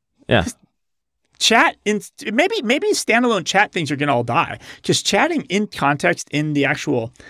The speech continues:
Speaker 2: app or workflow is really the better experience by
Speaker 1: But
Speaker 2: far.
Speaker 1: and this is what we've said for a while, David. It's like, why, why can't I in QuickBooks or in NetSuite or in whatever tax software I'm using, why can't I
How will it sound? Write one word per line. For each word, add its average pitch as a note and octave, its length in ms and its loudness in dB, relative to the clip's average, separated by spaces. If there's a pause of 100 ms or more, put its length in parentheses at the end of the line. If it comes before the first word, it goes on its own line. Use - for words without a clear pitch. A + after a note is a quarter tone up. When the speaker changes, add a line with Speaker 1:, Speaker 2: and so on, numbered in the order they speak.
(260)
Speaker 2:
app D3 240 -2
or B2+ 80 -2
workflow A2+ 380 -6
is G2 100 -12 (380)
really D3+ 300 2
the A#2+ 100 -2
better G#2+ 240 -8
experience - 520 -14
by - 140 -12 (100)
Speaker 1:
But F#3+ 140 -2
Speaker 2:
far. - 160 -14 (300)
Speaker 1:
and F3 120 2
this G3+ 140 2
is F3 60 2
what E3 140 6
we've D#3+ 180 2
said G#2+ 240 0
for G#2+ 120 -4
a G#2 60 2
while, F#2+ 160 2
David. G2+ 260 -2
It's G2+ 120 -8
like, A#2 100 -6
why, C#3 540 -2 (240)
why A#2+ 200 0
can't F3 340 -2
I A#2+ 220 2
in G#2 240 -2
QuickBooks - 800 -6
or F2+ 440 -2
in F#2+ 320 -4
NetSuite F#2+ 520 -4
or F#2 220 0
in F#2+ 420 -4
whatever G#2 240 -2
tax - 320 -4
software F#2+ 340 -4
I'm E2+ 80 -6
using, F2 220 -6
why G#2 140 -2
can't - 260 -2
I G2 300 -2